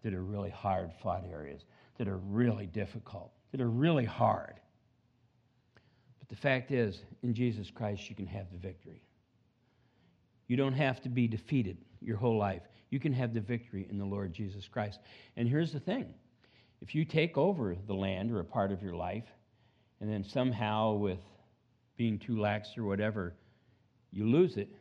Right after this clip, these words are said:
you can win it back again. It's different than we're reading here in, in Joshua. You can win that land back that you have lost.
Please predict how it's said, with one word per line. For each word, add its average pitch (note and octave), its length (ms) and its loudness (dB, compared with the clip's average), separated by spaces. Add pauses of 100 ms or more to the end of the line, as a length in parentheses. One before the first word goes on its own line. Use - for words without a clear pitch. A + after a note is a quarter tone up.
(120)
you E3 120 -2
can E3 160 0
win A#2 120 2
it - 100 -8
back B2 260 -4
again. - 320 -16 (320)
It's A2+ 140 -10
different A#2+ 340 0
than F#2+ 140 -4
we're F2+ 60 -4
reading F#2 340 -2
here F2+ 400 -6 (360)
in, F#2 180 -4
in G2 160 -4
Joshua. G2 420 -2
You - 140 0
can B2 220 0
win C3 360 4
that A#2+ 260 2
land G#2 300 0
back G2 260 -2
that G2 120 -8
you G2 140 -4
have F2 280 -6
lost. F#2 480 -6